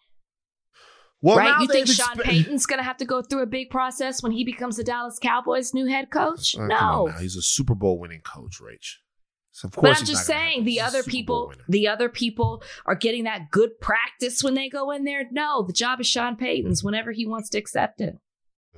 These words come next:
Speaker 1: Uh, so now they've expanded upon this. Beginning this season, all thirty-two clubs will employ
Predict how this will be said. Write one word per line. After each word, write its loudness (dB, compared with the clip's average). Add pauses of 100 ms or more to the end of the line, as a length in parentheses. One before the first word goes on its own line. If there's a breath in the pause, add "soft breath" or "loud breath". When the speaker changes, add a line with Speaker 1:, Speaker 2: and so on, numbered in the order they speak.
(560 loud breath)
Speaker 1:
Uh, 6
so 2
now 2
they've 0
expanded -2
upon -12
this. -4 (500 soft breath)
Beginning 4
this 2
season, -4
all 6
thirty-two 0
clubs -4
will -4
employ -4